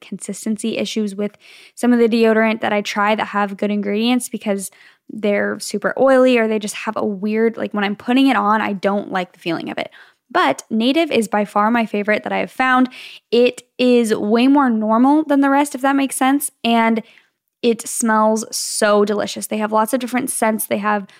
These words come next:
a cucumber and mint one, a lavender and rose, and Chelsea has the eucalyptus and mint. They all smell really, really good. And they don't have any, you know,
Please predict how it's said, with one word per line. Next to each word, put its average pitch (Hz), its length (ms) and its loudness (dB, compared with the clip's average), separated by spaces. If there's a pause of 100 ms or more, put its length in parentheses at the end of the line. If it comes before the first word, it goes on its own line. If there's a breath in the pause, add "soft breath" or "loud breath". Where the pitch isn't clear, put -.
(120)
a 226 60 -10
cucumber 220 480 -2
and 214 180 0
mint 277 240 2
one, 254 400 2
a - 60 -6
lavender 208 440 -2
and 208 120 -4
rose, 226 520 2 (360 soft breath)
and 226 200 0
Chelsea 220 300 -2
has 214 220 -2
the 226 80 -8
eucalyptus 208 600 -6
and 208 200 -4
mint. 208 260 -4
They 214 140 -2
all 214 160 0
smell 226 360 0
really, 226 380 2
really 214 240 0
good. 208 300 -2 (680)
And 247 260 0
they 240 140 0
don't 285 180 2
have 330 200 0
any, 247 360 2 (260)
you 240 120 -2
know, 214 300 -4